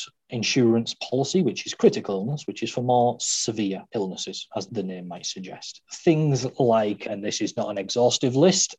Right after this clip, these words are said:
but things like your cancers, your heart attacks, your strokes are the three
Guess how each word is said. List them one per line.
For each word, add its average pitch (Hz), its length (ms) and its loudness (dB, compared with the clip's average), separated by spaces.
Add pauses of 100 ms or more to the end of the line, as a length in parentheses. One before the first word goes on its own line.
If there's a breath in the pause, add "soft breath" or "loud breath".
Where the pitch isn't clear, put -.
but 127 240 2
things 113 400 -2
like 95 260 -4
your 95 120 -8
cancers, 98 540 -10
your 95 160 -8
heart 98 280 -6
attacks, - 380 -14
your - 100 -10
strokes - 580 -4
are 92 160 -4
the 98 180 -6
three 135 440 2